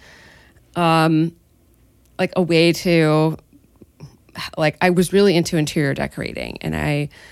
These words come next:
there's a service at Des-, Pottery Barn called Design Studio Specialist, where you go to people's homes and you help them buy furniture. So I met Allison. We both worked full-time jobs, and Pottery Barn was our part-time job,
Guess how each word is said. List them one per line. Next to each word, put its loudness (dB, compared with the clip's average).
there's 0
a -8
service 0
at -4
Des-, -10
Pottery -4
Barn 0
called -4
Design -2
Studio -4
Specialist, -8
where -6
you -8
go -4
to -2
people's -8
homes -6
and -8
you -6
help -6
them -2
buy -4
furniture. -12
So -6
I 4
met 4
Allison. 2
We 4
both 2
worked 2
full-time 0
jobs, 0
and -4
Pottery -2
Barn 0
was -6
our -4
part-time -6
job, -6